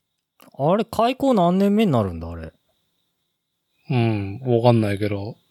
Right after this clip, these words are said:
Speaker 2: で、しかも女性の卒業
Speaker 1: 三回生ぐらいじゃないの？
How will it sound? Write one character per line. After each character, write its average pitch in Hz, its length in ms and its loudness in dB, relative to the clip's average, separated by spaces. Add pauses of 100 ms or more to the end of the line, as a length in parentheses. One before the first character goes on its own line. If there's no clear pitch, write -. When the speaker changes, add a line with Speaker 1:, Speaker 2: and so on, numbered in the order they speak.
(1080)
Speaker 2:
で、 269 320 -4 (760)
し 190 60 -6
か 262 80 2
も 185 80 2
女 127 160 2
性 143 420 0 (580)
の 226 120 2
卒 190 120 4
業 208 80 2
Speaker 1:
三 127 80 -2
回 208 200 2
生 127 380 2
ぐ 107 120 0
ら 160 80 4
い 107 40 0
じ 85 60 -6
ゃ - 40 -12
な - 60 -14
い - 100 -14
の？ 139 100 -16